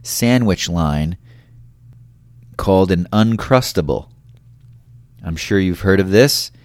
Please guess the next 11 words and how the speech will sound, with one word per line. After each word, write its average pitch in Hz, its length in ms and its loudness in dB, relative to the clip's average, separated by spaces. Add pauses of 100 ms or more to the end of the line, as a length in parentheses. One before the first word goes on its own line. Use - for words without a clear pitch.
(640)
It's 98 160 -4
a 87 100 4
sandwich 127 580 0
with 95 180 0
no 110 360 6
crust. - 640 0 (440)
Looks 101 220 -4
like 104 240 2
a 87 460 0 (240)
alien 131 460 2
ship - 500 0